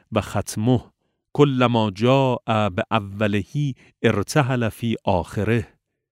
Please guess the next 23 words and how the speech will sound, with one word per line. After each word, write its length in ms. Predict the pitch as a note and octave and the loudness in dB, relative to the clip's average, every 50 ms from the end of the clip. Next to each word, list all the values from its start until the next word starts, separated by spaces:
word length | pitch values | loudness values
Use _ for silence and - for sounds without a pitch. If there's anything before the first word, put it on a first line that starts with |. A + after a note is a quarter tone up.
| _ _ _ _ _ - | _ _ _ _ _ -2
و 100 | G#2+ F#2 - | -2 0 2
قال: 520 | - A#2+ C3 C3+ C3+ C3 C3 C3 B2 A2+ G2+ _ _ _ _ _ _ _ - | 4 4 6 6 4 2 2 0 0 -2 -4 _ _ _ _ _ _ _ 2
«قال 260 | A#2 A#2+ A#2 A2 A2 | 4 4 4 4 4
رسول 440 | G#2+ G2 F#2+ - - - G#2+ G#2+ C3+ | 2 2 0 0 -2 -2 0 2 2
الله 440 | D3+ C#3+ B2+ B2 A#2+ A2+ A2 F#2+ | 2 2 2 2 4 4 4 2
صلی 360 | D#2 - - B2 A2 G#2 A2+ C3+ | -2 -2 -2 -2 -2 0 0 -2
الله 520 | C#3+ D3 C3+ B2+ A2+ G#2 G2 D#2 G2+ G2+ | -2 0 0 2 2 2 2 0 0 0
علیه 360 | F#2 F#2+ G2+ F#2 D#2+ D2 G2 | 0 0 0 -2 -4 -6 -4
و 80 | F#2 F#2 | 0 0
آله: 420 | F#2 F2+ E2+ E2 F2+ A#2+ C3 A#2+ - _ _ _ _ _ _ | 2 2 2 0 2 2 0 0 -2 _ _ _ _ _ _
من 240 | - G#2 G#2+ G#2 G2+ - - - | -2 0 0 0 0 -2 -4 -4
اعطاه 640 | G#2+ - - G#2+ - - A2 A2 G#2 G2 - - | -4 -4 -4 -8 -8 -4 0 0 0 0 0 -2
الله 540 | A2 G#2 G2 F#2+ G2 G#2 G2+ F#2 E2+ - - | -4 -4 -2 -2 0 0 0 0 0 -2 -4
القرآن 920 | G#2+ F#2+ F#2+ - - G#2+ G#2 - - - B2 A#2+ A2+ A#2 C3 D3 D#3 D#3 - _ _ _ _ _ _ _ _ _ _ | -2 -2 -2 0 2 2 2 0 0 0 0 0 0 0 0 0 0 0 -2 _ _ _ _ _ _ _ _ _ _
فرأى 640 | _ - - C#3+ D3+ D3+ C#3+ - - A#2+ A#2 A#2 A#2 - - - | _ -2 0 2 4 4 2 2 2 2 2 2 2 0 -2 0
ان 360 | D3 C#3+ D3 C#3 C3 B2+ A#2+ | 0 0 0 0 -2 -2 0
رجلا 840 | A#2+ A#2 A#2 A2+ A2 G#2+ A#2+ C3+ C3 - B2+ A#2 A#2 A2+ A#2 A#2+ A#2 - _ - | 0 0 0 0 0 0 0 0 0 0 0 0 0 0 0 -2 -4 -4 _ 0
اعطی 560 | C#3 C#3+ - - B2 - - - A#2 G#2+ A2 G#2 G2+ - - | 0 0 0 -2 -6 -6 -8 -10 -6 -2 -2 -2 -2 -2 -2
افضل 540 | C3 C3+ - - B2+ A2+ A#2 A2 G#2 G#2 | -4 -4 -4 -6 -6 -2 0 0 0 0
مما 560 | G2 F#2 G#2 A#2+ C3 B2+ A2+ A2 G#2+ G2+ F#2 - - - | 0 0 -2 -2 -2 -2 -2 0 0 0 0 -2 -2 -6
اعطی 560 | D3+ D3+ - C3 - - - G2+ F2 E2 - _ _ _ _ _ _ _ | -8 -8 -8 -10 -10 -8 -8 -6 -8 -8 -10 _ _ _ _ _ _ _
فقد 460 | _ - - A#2 G2 G#2+ A2 A2 A2+ G#2+ - - _ _ _ _ | _ -6 -4 -2 0 2 2 0 0 -2 -8 -10 _ _ _ _
صغر 800 | - - - - D3 D3+ D#3+ C#3 B2+ A#2+ B2 B2+ B2 A#2+ A#2+ B2 | -10 -8 -2 0 2 2 2 0 -2 -2 0 2 2 2 0 0